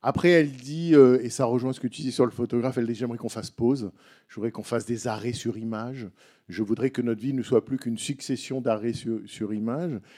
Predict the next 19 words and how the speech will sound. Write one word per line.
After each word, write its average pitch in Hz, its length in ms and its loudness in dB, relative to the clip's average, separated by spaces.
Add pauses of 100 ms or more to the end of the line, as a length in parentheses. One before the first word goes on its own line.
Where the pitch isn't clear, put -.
(260)
Et 107 80 -2
c'est - 240 0
elle 160 320 10
qui, 117 300 -6
qui - 180 -10
dit 120 180 2
en 120 120 4
quelque 110 240 -4
sorte 120 240 -4
pour 107 140 -2
les 110 200 0
autres 151 240 0
à 110 60 -4
quel 104 240 -4
point 147 340 -2 (320)
elles 113 160 2
veulent 151 240 4
en 135 160 0
être. - 380 -4